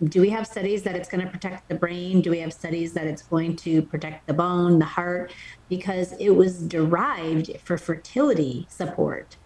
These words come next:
in, uh, reproductive, assisted reproduction, you know, because when you do I V F, you're essentially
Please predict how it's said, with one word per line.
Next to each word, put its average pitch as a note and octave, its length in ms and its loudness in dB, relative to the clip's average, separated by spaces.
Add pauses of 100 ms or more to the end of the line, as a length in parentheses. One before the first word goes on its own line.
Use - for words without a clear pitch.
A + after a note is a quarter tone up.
(240)
in, F3+ 360 2 (140)
uh, D#3+ 640 -2
reproductive, F#3+ 840 2
assisted F#3 420 -4
reproduction, F#3 640 0
you F3 120 2
know, D#3 200 2
because E3+ 540 -2 (260)
when F3 180 6
you F3 100 4
do F3 180 6
I E3+ 120 -4
V F3 180 0
F, E3 280 -8
you're E3+ 220 0
essentially D#3+ 1000 -2